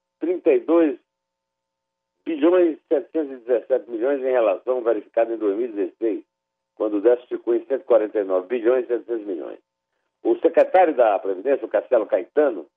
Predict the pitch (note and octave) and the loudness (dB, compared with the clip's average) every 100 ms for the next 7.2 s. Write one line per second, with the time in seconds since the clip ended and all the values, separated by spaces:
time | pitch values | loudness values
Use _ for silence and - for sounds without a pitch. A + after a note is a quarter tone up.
0 | _ _ _ _ _ C3+ - E3 D#3 E3 | _ _ _ _ _ -14 0 2 4 4
1 | C3 D3+ E3+ - - - F#3 F#3+ F#3 F3+ | 2 0 -2 -6 -20 2 4 4 0 -6
2 | E3 C3 D#3 D#3 - E3 D3+ _ _ G#2+ | -4 0 2 2 0 -4 -6 _ _ -2
3 | - G2+ G#2+ A#2 A2 G2+ - B2+ A2+ A2+ | -2 -6 -4 -2 -2 -2 -2 -6 -4 -4
4 | G#2 F#2+ B2 B2+ A#2+ A#2+ A2 F#2+ - C#2+ | -4 -4 -2 -2 -2 -4 -2 -4 -4 -10
5 | A#1+ _ _ _ _ _ B2+ - - D3+ | -10 _ _ _ _ _ 0 2 2 0
6 | D3 D3 C#3 B2+ A2+ C3 C3+ B2+ - - | 0 0 -2 -4 -2 -2 -2 -8 -6 -10
7 | - | -10